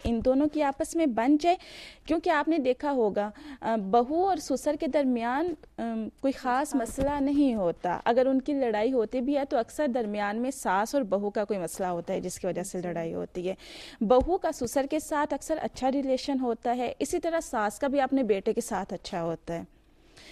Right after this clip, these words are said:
Speaker 1: صرف اگر بہو اور ساس آپس میں اچھی رہیں، ایک دوسرے کے جذبات کا خیال رکھیں، انہیں ٹھیس نہ پہنچائیں، تو گھر، گھر میں جو ہے وہ کافی حد تک ماحول کو ہم دینداری کی طرف لے کے جا سکتے ہیں۔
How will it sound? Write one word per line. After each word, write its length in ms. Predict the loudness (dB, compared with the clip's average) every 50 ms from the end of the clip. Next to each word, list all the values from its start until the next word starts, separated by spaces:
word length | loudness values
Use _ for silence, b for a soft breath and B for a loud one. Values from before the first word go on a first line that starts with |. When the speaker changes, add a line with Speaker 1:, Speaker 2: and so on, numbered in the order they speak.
| B B B B
Speaker 1:
صرف 380 | -2 0 2 2 2 2 2 2
اگر 200 | 2 4 4 2
بہو 440 | 2 2 0 0 0 0 0 2
اور 200 | 4 4 4 4 4 0
ساس 560 | -6 -6 -4 0 2 4 4 4 2 0 -2 -4
آپس 400 | -2 -2 -2 -4 -4 -4 -2 -2
میں 100 | -4 -2 -2
اچھی 340 | -4 -4 -4 -6 -4 -2 0
رہیں، 360 | 0 -2 -2 -2 -2 -2 0 4
ایک 200 | 6 6 6 6
دوسرے 360 | 4 0 0 0 0 -2 0
کے 100 | 0 0
جذبات 540 | 0 0 -2 -4 -4 -4 -2 -2 -2 -4 -6
کا 80 | -10 -10
خیال 360 | -10 -6 -6 -4 -4 -4 -4 -4
رکھیں، 280 | -6 -8 -6 -4 -2 -2
انہیں 220 | 0 0 -2 -4 -6
ٹھیس 320 | -6 -4 -4 -4 -4 -6 -8
نہ 60 | -8 -8 -6
پہنچائیں، 380 | -6 -8 -6 -4 -4 -4 -4 -4 B B B B B B -16 B B
تو 140 | 2 2 2 4 4
گھر، 180 | 4 2 2 2 -2 -4 -4 0
گھر 140 | 0 2 2
میں 140 | 2 0 -2
جو 120 | -4 -4 -2
ہے 120 | -2 -2 0
وہ 100 | -2 -2
کافی 340 | -2 -2 -2 -2 -2 -2 -2
حد 80 | -4 -4 -4
تک 180 | -4 -2 0 0
ماحول 360 | 0 0 0 0 0 0 0
کو 120 | 0 -4 -6 -4
ہم 140 | -2 -2 -2 -2
دینداری 540 | -2 -4 -4 -2 -2 -2 -2 -2 -2 -2 -2
کی 100 | -2 -4
طرف 340 | -4 -4 -4 -4 -6 -6 -4
لے 120 | -4 -4
کے 140 | -4 -6 -6 -6
جا 160 | -6 -8 -8 -8
سکتے 400 | -6 -8 -8 -8 -8 -8 -8 -6
ہیں۔ 160 | -6 -6